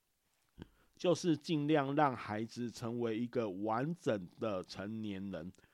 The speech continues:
听好哦，我是讲完整的成年人。完整的成年人有缺点，有优点，有白天有黑夜，是完整的一天。所以他一定有不完美的地方，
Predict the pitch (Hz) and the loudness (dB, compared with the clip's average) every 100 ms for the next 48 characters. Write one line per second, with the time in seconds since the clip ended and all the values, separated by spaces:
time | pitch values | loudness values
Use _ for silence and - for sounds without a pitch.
0 | _ _ _ _ _ - 147 143 110 101 | _ _ _ _ _ -8 -4 0 0 0
1 | 101 101 98 110 - 165 107 90 92 98 | 0 0 0 -4 -2 -4 -4 -6 -2 -2
2 | 135 135 101 92 90 - 101 110 104 101 | -2 -2 -2 -2 -6 -6 -6 -4 -4 -4
3 | 92 90 - _ 107 131 156 123 117 - | -6 -10 -14 _ -4 -2 0 -2 -2 -4
4 | 120 113 107 104 104 95 95 - 135 139 | -4 -4 -4 -4 -4 -4 -6 -4 -2 0
5 | 127 95 90 _ _ _ - 110 104 110 | -2 -2 -6 _ _ _ -4 -2 0 2
6 | 135 143 127 98 90 98 101 98 - - | 2 2 0 -4 -6 -6 -4 -4 -8 -6
7 | 104 104 127 135 135 87 - 120 127 127 | -4 -2 -2 -2 -2 -4 -4 -4 -2 0
8 | 110 92 _ _ _ _ - 131 107 107 | 0 -2 _ _ _ _ -6 -2 -2 -2
9 | 123 95 90 110 110 110 107 113 - _ | -4 -6 -4 -6 -6 -4 -4 -6 -12 _
10 | _ _ - 143 131 - 139 139 123 147 | _ _ -2 0 0 0 0 0 -2 -2
11 | 120 92 - 156 113 101 107 90 87 123 | -2 -4 -2 -2 0 0 -2 -6 -8 -6
12 | 107 - 104 104 | -6 -4 -6 -6